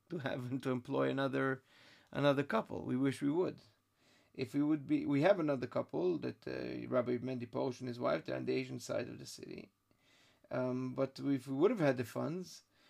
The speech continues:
we would be able to have at least two, three more families here, uh, working for us. And, you know, that's a challenge. That besides all that, we also have to work on, uh,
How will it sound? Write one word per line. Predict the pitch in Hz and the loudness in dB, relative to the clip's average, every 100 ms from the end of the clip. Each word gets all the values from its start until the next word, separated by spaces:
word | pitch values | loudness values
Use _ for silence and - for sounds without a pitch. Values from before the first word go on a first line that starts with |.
| - | -4
we | 156 | 4
would | 151 | 4
be | 139 139 | 6 4
able | 139 | 4
to | 143 139 135 | -2 0 4
have | 131 131 131 | 4 4 2
at | - | -2
least | 170 254 - | 0 0 -2
two, | 143 123 | -2 -2
three | - 127 | -2 0
more | 123 123 117 | 2 2 0
families | 127 131 123 117 113 | 0 0 -2 -4 -4
here, | 123 117 113 117 117 117 | -4 -2 -2 -2 -4 -4
uh, | |
working | 120 120 113 | -4 -6 -8
for | 107 - | -14 -14
us. | - - - _ _ _ _ _ - | -14 -16 -20 _ _ _ _ _ -4
And, | 135 139 139 139 143 147 147 - | -2 0 2 0 -2 -4 -8 -8
you | 170 | -6
know, | 160 165 | -4 -4
that's | 175 185 | -4 -4
a | 185 | -6
challenge. | - 208 220 156 120 | -2 0 0 -2 -2
That | 123 - | -6 -6
besides | 123 - 196 190 | -4 2 2 2
all | 139 117 | 0 0
that, | 127 - - | 0 0 -2
we | |
also | 135 - 135 | -6 -2 -4
have | 127 | -4
to | 135 | -6
work | 131 143 143 | -4 -4 -4
on, | 139 135 131 135 | -6 -6 -8 -4
uh, | 135 131 | -2 -2